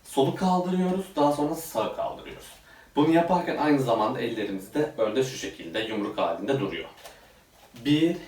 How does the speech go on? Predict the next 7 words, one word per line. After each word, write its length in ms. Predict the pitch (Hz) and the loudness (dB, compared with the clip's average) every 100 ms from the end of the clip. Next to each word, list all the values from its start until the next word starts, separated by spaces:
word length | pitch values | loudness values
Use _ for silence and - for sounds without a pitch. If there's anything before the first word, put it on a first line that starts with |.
| - _ _ - | -20 _ _ -14
iki, 380 | - - - - - _ _ _ _ | -2 -2 -2 -10 -20 _ _ _ _
üç, 460 | 135 151 - - - _ _ _ 117 | 0 2 0 -10 -16 _ _ _ -2
dört, 280 | 117 - - - - - - | 0 0 -4 -16 -20 -20 -18
beş, 720 | 120 135 135 135 131 - - - _ - | 2 6 6 6 2 -8 -14 -20 _ -2
altı, 500 | 117 117 101 - - - _ | 2 2 2 -8 -20 -20 _
yedi, 680 | 131 131 131 127 139 156 - - - | 0 4 4 2 -4 -4 -6 -16 -16
sekiz. 640 | - - 131 - - - | -8 2 2 2 -12 -18